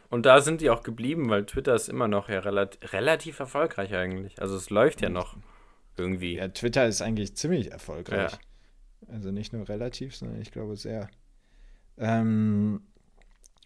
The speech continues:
Speaker 2: halte ich deswegen von der Einstellung oder von dem, wie es, wie es funktioniert,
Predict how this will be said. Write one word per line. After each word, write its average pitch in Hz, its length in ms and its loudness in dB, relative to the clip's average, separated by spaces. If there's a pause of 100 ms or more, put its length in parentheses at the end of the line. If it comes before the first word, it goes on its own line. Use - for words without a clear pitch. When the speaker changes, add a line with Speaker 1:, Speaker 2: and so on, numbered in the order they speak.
(180)
Speaker 2:
halte 135 300 4
ich 120 80 2
deswegen 143 500 2 (100)
von 131 240 -6
der 120 180 2
Einstellung 135 600 -2
oder 113 260 0
von 113 240 -4
dem, 127 460 2
wie 123 220 0
es, - 240 -6
wie 123 100 -2
es 117 100 -4
funktioniert, 123 680 -4